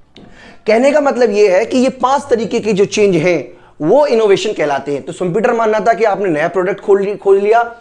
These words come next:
या नए मेथड बना लिया प्रोडक्शन करने का, या आपने नया मार्केट खोज लिया, या आपने नया source of raw material बना लिया, जैसे लिथियम की बैटरी आ गई है। इसी तरीके से आपने creation of monopoly कर ली। ये सारे के सारे इनोवेशन हैं।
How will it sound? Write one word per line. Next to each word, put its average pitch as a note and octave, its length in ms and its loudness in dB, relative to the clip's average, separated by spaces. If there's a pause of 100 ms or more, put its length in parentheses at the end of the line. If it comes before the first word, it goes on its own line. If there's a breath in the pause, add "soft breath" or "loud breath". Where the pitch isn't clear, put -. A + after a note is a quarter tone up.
(260 loud breath)
या F#3+ 100 2
नए F#3 300 2
मेथड F3 420 0
बना F#3 200 0
लिया G#3 340 2
प्रोडक्शन F3+ 540 -2
करने G3+ 260 -2
का, G#3+ 320 -2 (200 loud breath)
या F#3+ 140 2
आपने G3 200 -2
नया F3 260 0
मार्केट G3 340 -2
खोज G3 260 2
लिया, G#3+ 420 0 (140)
या F#3+ 140 2
आपने G3 240 0
नया F#3+ 240 2
source G#3 280 0
of G#3 100 -2
raw D3 160 -2
material F#3+ 340 2
बना G3+ 220 2
लिया, G3+ 200 2
जैसे F#3 220 -2
लिथियम E3+ 320 0
की F3+ 80 2
बैटरी D3+ 300 0
आ E3+ 100 2
गई F#3 180 2
है। F#3 260 -6 (420 soft breath)
इसी G3+ 200 -2
तरीके A#3 320 2
से A#3 120 0
आपने A3 240 -2
creation G3+ 380 -2
of D3+ 360 -6
monopoly G3 420 0
कर G#3 120 2
ली। B3+ 180 -2 (220 loud breath)
ये B3+ 100 -2
सारे A3 280 0
के A3+ 120 0
सारे A3+ 260 0
इनोवेशन F3 540 0
हैं। C#3 260 -10